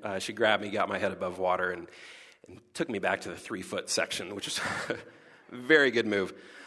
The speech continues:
Um, as soon as I came up, though, uh, my first, the first thing that I did was I turned to look at Mom. And Mom was not there.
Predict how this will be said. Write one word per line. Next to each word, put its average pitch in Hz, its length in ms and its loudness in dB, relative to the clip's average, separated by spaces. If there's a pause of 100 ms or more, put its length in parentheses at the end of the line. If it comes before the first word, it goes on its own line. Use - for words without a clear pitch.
(200)
Um, 127 400 8 (1300)
as 156 120 4
soon 240 220 6
as 226 80 4
I 180 140 10
came 170 320 6
up, 165 240 4
though, 98 400 -2 (260)
uh, 110 320 4
my 123 160 8
first, - 720 2
the 123 60 4
first 165 380 4
thing 147 180 2
that 131 100 6
I 113 100 4
did 107 420 0 (340)
was 117 160 0
I 110 80 8
turned 147 400 4
to 127 80 2
look 117 180 2
at 110 80 -2
Mom. 92 440 0 (920)
And 120 480 -4
Mom 139 380 4
was 110 200 -4
not 110 260 -2
there. 95 380 -4